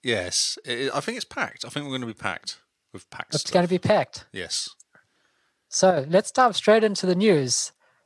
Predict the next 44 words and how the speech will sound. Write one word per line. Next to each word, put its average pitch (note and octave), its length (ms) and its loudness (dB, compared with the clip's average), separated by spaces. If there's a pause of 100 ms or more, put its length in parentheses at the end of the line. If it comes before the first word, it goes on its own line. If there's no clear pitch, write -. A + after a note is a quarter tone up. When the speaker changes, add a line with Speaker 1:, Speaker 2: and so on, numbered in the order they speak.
Speaker 2:
This F#3 120 4
Speaker 1:
Okay. - 100 0
Speaker 2:
past G#3 240 4
week, G#3 420 -2 (360)
Speaker 1:
Something F3+ 260 2
Speaker 2:
we - 40 6
Speaker 1:
happened. E3+ 180 2 (160)
Speaker 2:
had, - 80 -8 (720)
yeah, F#3+ 380 6 (100)
a D3+ 160 2 (160)
Inside A3+ 480 4
Xbox, F3+ 560 0
which D#3 160 -2
have F3 160 4
you E3+ 80 -2
seen A#3+ 220 0
the E3 80 0
backlash G#3+ 520 2
for? A#2 320 -2 (300)
Speaker 1:
Uh, C#3+ 80 2 (100)
yes. B2 560 0
Should - 140 0
we C#3+ 40 2
talk D3+ 160 2
about C3 140 2
the C#3+ 80 2
backlash? - 440 -4 (440)
Speaker 2:
Yes, C#3+ 640 0
let's B2+ 180 -8
dive C3 220 0
into B2 180 -4
Speaker 1:
Okay. A2+ 280 4
Speaker 2:
that - 100 -16
juicy C3+ 360 0
backlash. B2+ 640 0
Speaker 1:
<laughs> G#2 1300 -8 (540)
So A2+ 120 0
I'm G#2+ 60 2
gonna G#2 100 0
go F#2 40 -2
back F#2 140 -2
to - 100 -16
camera G#2 300 -8
then. F2 120 -12